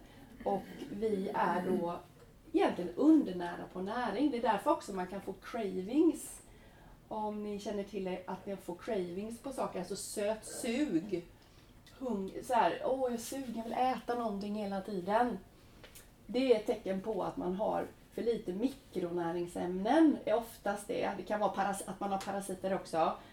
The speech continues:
men det pratar vi inte om idag. Det är ett annat roligt ämne. Men, eh, just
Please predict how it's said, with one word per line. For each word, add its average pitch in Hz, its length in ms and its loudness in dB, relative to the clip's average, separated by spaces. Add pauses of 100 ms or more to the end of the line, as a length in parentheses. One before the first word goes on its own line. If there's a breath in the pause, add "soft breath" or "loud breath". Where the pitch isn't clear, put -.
(160 loud breath)
men - 100 -6
det 185 80 -2
pratar 180 180 -6
vi 175 60 -4
inte 165 140 -6
om 156 60 -6
idag. 165 340 0 (640 soft breath)
Det 175 80 -2
är 185 40 0
ett 180 60 -4
annat 165 260 -2
roligt 170 200 -4
ämne. 160 300 0
Men, 196 120 0 (440 loud breath)
eh, 190 300 10 (600)
just 233 340 10